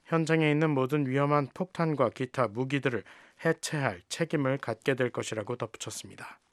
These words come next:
이에 대해 네타냐후 총리는 트럼프 대통령이 가자 지구에 대해 다른 미래를 바라보고 있다면서도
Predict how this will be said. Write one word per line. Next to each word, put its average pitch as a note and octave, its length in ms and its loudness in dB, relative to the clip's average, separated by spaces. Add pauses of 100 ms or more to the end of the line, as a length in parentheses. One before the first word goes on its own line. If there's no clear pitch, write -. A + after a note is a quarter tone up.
(840)
이에 D#3 120 6
대해 D#3+ 220 8
네타냐후 D#3+ 540 6
총리는 D#3+ 500 4
트럼프 E3 300 0
대통령이 D3+ 560 4
가자 B2+ 300 2
지구에 B2 320 0
대해 A#2+ 320 0 (380)
다른 D3+ 400 6
미래를 C3+ 460 6
바라보고 B2 500 2
있다면서도 A#2 640 -2